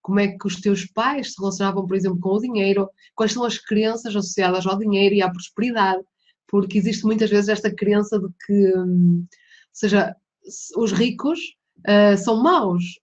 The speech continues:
ou então que é mais fácil entrar um, um camelo por um buraco de uma agulha que um rico no reino dos céus.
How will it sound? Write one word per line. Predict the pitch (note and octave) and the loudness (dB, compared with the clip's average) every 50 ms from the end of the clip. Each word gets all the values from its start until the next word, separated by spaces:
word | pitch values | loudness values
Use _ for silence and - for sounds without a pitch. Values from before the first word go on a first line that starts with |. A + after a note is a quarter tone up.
| _ _ - | _ _ -6
ou | F3+ F#3 G3 G3 G3 F#3+ G3 G3 | -2 0 2 4 4 4 4 4
então | G3 G3+ G3 F#3 G#3 A3 A3 A3 G#3+ | 4 4 2 2 0 -2 -2 -2 -4
que | A3 A3 G#3+ | -4 -4 -2
é | |
mais | G#3+ A3 G#3+ G#3+ G3+ G3+ - | -2 -2 -2 -2 -2 -4 -4
fácil | - - A3 A3 A3+ G#3 - - G#3 | -2 0 0 2 0 -2 -4 -2 0
entrar | G#3 G#3 G#3 - G3+ G3+ G3 G3 G3 G3 | 0 0 0 0 0 2 2 2 2 0
um, | G3 F#3+ F#3+ F#3+ F#3 F3+ F3+ F3 F3 F3 F3 F3 - _ _ _ _ _ _ _ _ - | 0 -2 -2 -4 -4 -2 0 0 0 0 -2 -6 -12 _ _ _ _ _ _ _ _ -6
um | G3 F#3 | -2 0
camelo | A3 G#3 G3+ G#3 A3 A3 G#3+ G#3 G3 | 2 4 4 4 4 2 2 2 2
por | F#3 G3+ | 0 -2
um | G3 | -4
buraco | G3+ G3 G3+ F#3+ F#3+ - | -2 -2 -2 -4 -4 -6
de | G3 | -6
uma | F#3+ F#3+ F#3 | -4 -4 -4
agulha | F#3 F3+ F3 G3 G#3 G#3 G#3 G#3+ G#3+ - | -4 -4 -4 -4 -4 -2 -4 -4 -6 -8
que | - A3+ | -10 -10
um | A3+ A3 A3 G#3+ | -6 -4 -4 -4
rico | F#3+ G#3 B3 B3+ - - | -4 -4 -6 -8 -8 -8
no | A#3 A3 | -10 -8
reino | G#3+ - G#3 G3+ G3+ | -6 -4 -2 -2 -2
dos | F3 F3 - | -2 -4 -6
céus. | - B3+ A#3 G#3+ G3 F#3+ - | -4 -2 -2 -2 -2 -4 -8